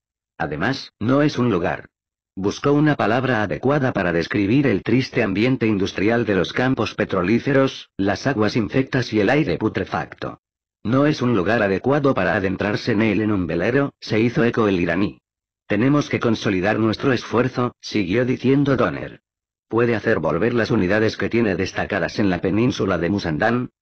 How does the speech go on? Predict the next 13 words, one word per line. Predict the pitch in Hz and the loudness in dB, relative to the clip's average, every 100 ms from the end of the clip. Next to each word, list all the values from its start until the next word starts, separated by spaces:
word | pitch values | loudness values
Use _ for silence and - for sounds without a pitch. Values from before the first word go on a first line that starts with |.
| _ _ _ | _ _ _
Si | - 117 | -8 -6
pueden | - 113 123 120 | -2 0 0 0
servirnos | - 87 85 110 117 104 | -2 -4 -2 -2 -2 -2
para | 110 95 98 | -2 -2 0
registrar | 95 - - - 113 | -2 -2 -4 -2 0
el | 110 107 | 0 2
Banco | 117 117 104 | 2 2 0
de | 95 | 0
las | 87 - | 0 0
Perlas, | 120 120 120 117 - | -2 0 -2 -4 -12
dijo | 107 120 117 | -2 -2 0
el | 139 110 | 0 0
iraní. | 82 98 - | 0 -2 -4